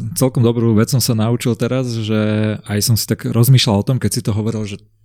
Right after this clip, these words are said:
to je vec, ktorú ja som v skutočnosti veľa, nie veľakrát, málokrát robil, že som hovoril tie dôvody, hej, a vy-, snažil sa to vysvetľovať, lebo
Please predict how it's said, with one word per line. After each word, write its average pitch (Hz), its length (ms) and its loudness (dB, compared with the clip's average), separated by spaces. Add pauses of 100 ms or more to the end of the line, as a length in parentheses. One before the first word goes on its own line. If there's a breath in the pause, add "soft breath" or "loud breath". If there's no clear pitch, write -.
(200)
to 135 160 2
je 120 60 0
vec, 123 100 -2
ktorú 113 320 -2
ja 110 160 -2
som 117 160 -6
v - 60 -14
skutočnosti 113 500 -6
veľa, 117 240 0 (480)
nie 98 160 -8
veľakrát, 95 400 -8
málokrát 107 720 0 (320)
robil, 117 480 2
že 101 160 -4
som 110 160 -2
hovoril 107 320 -2
tie 101 160 -6
dôvody, 95 480 -4
hej, 107 160 -4
a - 0 -
vy-, 101 160 -4
snažil 113 320 2
sa 110 160 -4
to 98 160 -4
vysvetľovať, 139 480 -2
lebo 101 320 -2